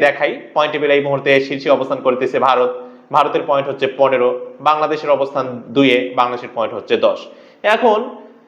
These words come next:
আপনাদেরকে সান্ত্বনা দেওয়ার জন্য যদি বলি, বাংলাদেশ ভারতকে দশ শূন্য ব্যবধানে হারিয়েছে, বাংলাদেশ ভারতকে বিশ শূন্য ব্যবধানে হারিয়েছে। ভারতের বিপক্ষে বাংলাদেশ বিশটা গোল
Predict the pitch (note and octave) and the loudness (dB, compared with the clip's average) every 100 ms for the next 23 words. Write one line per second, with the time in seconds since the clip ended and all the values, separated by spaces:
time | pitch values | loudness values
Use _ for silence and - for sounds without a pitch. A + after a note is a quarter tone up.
0 | _ - D#3+ F3+ F3+ F3+ - E3 F#3 F3+ | _ 0 2 0 0 -2 0 0 2 4
1 | D#3+ D#3+ D#3+ D#3 C#3+ D3 C#3 C#3 C#3+ C3+ | 4 4 2 -4 -2 -2 2 2 2 -6
2 | - - - _ C#3 C#3+ C#3 C#3 C3 C3 | -16 -20 -20 _ -2 0 0 -2 0 0
3 | C3 - B2 C3 - C3 B2 A#2 A#2+ A2+ | 0 0 0 0 0 0 2 2 0 -2
4 | A2 G2 G2 - F2 - - _ F3 F#3 | -2 -2 -2 -6 -10 -14 -20 _ 0 2
5 | F#3+ G3 E3+ D#3+ F3 F3 D#3+ F#3 - F#3+ | 2 0 2 0 2 0 -2 -2 -2 2
6 | E3+ D3+ D3 C#3+ A#2+ A2 - D#3+ E3 E3+ | 4 4 2 0 -2 -2 0 0 0 0
7 | E3 F3+ E3+ D3 D3 A3+ C3+ C#3+ D#3 C3 | -2 -2 0 0 0 0 -2 0 2 2